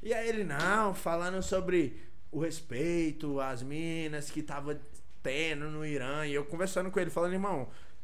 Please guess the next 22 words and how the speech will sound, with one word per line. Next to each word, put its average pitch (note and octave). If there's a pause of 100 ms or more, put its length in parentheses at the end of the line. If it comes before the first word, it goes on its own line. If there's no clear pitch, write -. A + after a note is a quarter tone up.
é, B2
lá A#2+
no D3+
Irã C#3
é D3
uma G3
questão G3
muito F3
complicada, C3
tá G2+
ligado? G#2
Até G#2
o B2+
Alexandre G3+
o G3
Grande F3+
falou D#3
sobre C#3
o B2+
Irã, A#2
o C#3
Iraque. G#2